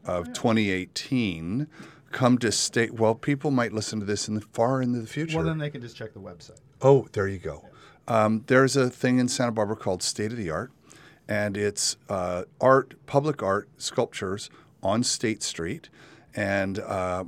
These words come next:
Speaker 1: our esteemed co-host has two pieces.
Speaker 2: Yeah.
Speaker 1: Both, both you bookend, right? You're the beginning and the end, or the end and the beginning.
Speaker 2: I'm, y-, yes.
Speaker 1: And I'm gonna put pictures of that. We'll do a special episode.
Speaker 2: Oh, fun.
Speaker 1: Yes. So congratulations.
Speaker 2: Oh, thanks. I got lucky.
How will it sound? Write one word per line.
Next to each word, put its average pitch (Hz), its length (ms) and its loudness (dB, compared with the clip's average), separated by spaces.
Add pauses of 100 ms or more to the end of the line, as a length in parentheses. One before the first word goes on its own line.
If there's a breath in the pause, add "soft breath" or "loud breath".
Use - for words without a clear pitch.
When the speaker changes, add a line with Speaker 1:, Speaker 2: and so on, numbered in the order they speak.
Speaker 1:
our 104 160 0
esteemed 110 360 -2
co-host - 560 0
has 101 260 -2
two - 240 0
pieces. 151 580 -6 (200 loud breath)
Speaker 2:
Yeah. 262 80 -10
Speaker 1:
Both, 139 320 4
both 139 260 2
you 147 120 0
bookend, 143 560 -4
right? 131 260 2
You're 139 100 0
the 131 80 -2
beginning 147 460 2
and 135 180 4
the 139 140 2
end, 160 160 0
or 135 100 2
the 120 160 0
end 117 140 0
and 104 100 -4
the 98 40 -6
beginning. 120 420 -4 (160)
Speaker 2:
I'm, 127 280 -10 (120)
y-, 143 180 -14
yes. 127 440 -12 (460)
Speaker 1:
And 120 140 2
I'm 131 120 4
gonna 135 180 4
put - 260 -4
pictures 135 440 -4
of 85 100 -8
that. 90 180 -6
We'll 104 140 -2
do 101 260 -2
a 90 180 -6
special - 560 -8
episode. - 400 -12
Speaker 2:
Oh, 320 200 -8
fun. 233 320 -10 (320 soft breath)
Speaker 1:
Yes. - 460 -8
So 143 180 -4
congratulations. 110 720 0
Speaker 2:
Oh, 190 60 0
thanks. 190 260 -6
I 123 80 -10
got 123 160 -8
lucky. 110 220 -16